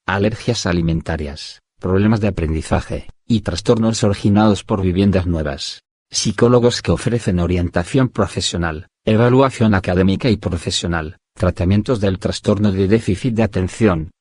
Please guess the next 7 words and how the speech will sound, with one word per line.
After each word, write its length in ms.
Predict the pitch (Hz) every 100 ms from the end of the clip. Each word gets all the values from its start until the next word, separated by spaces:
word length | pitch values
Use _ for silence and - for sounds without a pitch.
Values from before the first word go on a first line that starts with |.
| -
trastornos 640 | 92 - - 113 113 110
alimentarios, 880 | 85 78 78 - 78 73 69 - - _ -
timidez 520 | 98 95 95 123 -
y 40 |
el 120 | 113 98
entrenamiento 800 | 95 113 120 107 98 90 87 120
asertivo, 680 | - - - 80 60 -